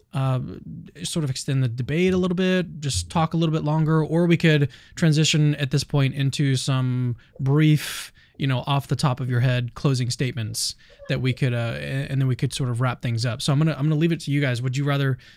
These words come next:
would you prefer to extend the debate, kinda wrap things up? What would you guys like to do?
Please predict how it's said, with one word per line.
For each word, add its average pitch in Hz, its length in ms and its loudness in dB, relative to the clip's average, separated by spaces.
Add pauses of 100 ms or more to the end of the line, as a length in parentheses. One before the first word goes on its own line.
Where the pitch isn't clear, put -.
(120)
would 139 100 -6
you 127 40 -4
prefer 135 360 0
to 139 260 0
extend 131 320 0
the 113 40 -2
debate, 180 600 4
kinda 127 200 2
wrap 131 220 -2
things 117 240 -2
up? 156 300 0
What 143 160 -8
would 135 100 -2
you 131 60 -2
guys 120 240 -2
like 113 160 -8
to 120 80 -14
do? 127 180 -12